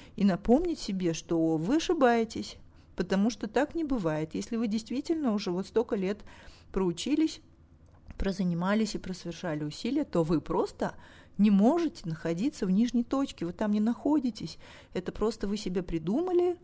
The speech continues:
и это не соответствует действительности. Вы совершенно однозначно уже находитесь в другом месте. Вот. И просто, м, да, нужно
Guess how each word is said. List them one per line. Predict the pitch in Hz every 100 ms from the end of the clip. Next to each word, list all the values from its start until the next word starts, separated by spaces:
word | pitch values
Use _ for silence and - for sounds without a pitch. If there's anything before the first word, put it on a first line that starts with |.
| -
и | 208
это | 302 302
не | 233 269
соответствует | - 262 247 254 254 254 220
действительности. | 220 - 208 196 208 190 180 - 170
Вы | 165 233 214 - - - -
совершенно | - - 208 277 302
однозначно | 180 175 175 185 262 277
уже | 214 170
находитесь | 170 165 175 220 220 202
в | -
другом | 160 156 185 196
месте. | 160 170 - - - - - -
Вот. | - 165 156 - - - - - -
И | 180 180 175 160 -
просто, | 175 190 233 214 196 185 175
м, | 156 151 156 170 170 175 170 165
да, | 160 165 165 170 165 - -
нужно | 175 180 180 175 165